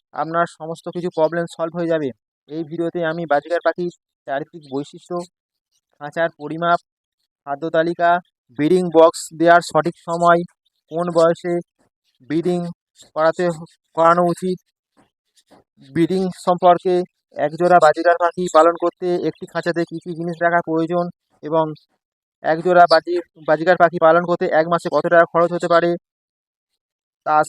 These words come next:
সমস্ত কিছু বিস্তারিত আলোচনা করব এই ভিডিওতে। তো প্রথমে চলে আসি বাজিকার পাখি কেমন স্বভাবের হয়ে থাকে। সাধারণত বাজিকার পাখি খুবই চঞ্চল প্রকৃতির পাখি, এরা খুব সহজে পোষ মানানো যায় না,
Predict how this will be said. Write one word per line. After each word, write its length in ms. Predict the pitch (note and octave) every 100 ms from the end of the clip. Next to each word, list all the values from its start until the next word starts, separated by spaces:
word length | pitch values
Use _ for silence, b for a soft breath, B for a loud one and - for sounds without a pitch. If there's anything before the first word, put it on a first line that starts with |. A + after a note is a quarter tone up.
| -
সমস্ত 300 | F3 F#3+ G#3
কিছু 260 | G#3 - G3
বিস্তারিত 320 | F3 - F#3
আলোচনা 340 | F3+ E3+ F#3+ F#3
করব 200 | F#3+ G3+
এই 160 | E3 D#3+
ভিডিওতে। 340 | D3+ D3 C3 B2 A2+ _ _ _ _ _ -
তো 120 | D3
প্রথমে 300 | E3 F#3+ G3
চলে 180 | G3 F#3+
আসি 360 | F#3+ - F#3+ F#3+ _ _ -
বাজিকার 400 | C#3 C#3+ F#3 F#3
পাখি 340 | F3+ F3 F#3+ F3+
কেমন 360 | E3 D#3 F3+
স্বভাবের 440 | F3 E3 E3+ F#3 F3
হয়ে 100 | D3+
থাকে। 260 | D3 C3+ B2 - _ _ _ _ _ _ _ _ _ _ _ _ _ _ _
সাধারণত 440 | D3+ D#3+ F#3+ G3+ G#3+ F3
বাজিকার 320 | D#3+ F3 F#3+
পাখি 300 | F3+ F3 G3 F#3+
খুবই 260 | F3+ F#3 E3+
চঞ্চল 280 | D#3+ F#3+
প্রকৃতির 340 | F#3 E3+ F3 F#3
পাখি, 300 | C#3+ C3+ B2+ G#2+ _ _ _ _ _ _
এরা 240 | - F3+ F#3
খুব 240 | - F#3+
সহজে 420 | E3 E3+ F3+ F#3 F#3
পোষ 180 | E3+ F3 E3+ E3+
মানানো 340 | E3+ F3 F3
যায় 200 | D#3+ D#3
না, 140 | D3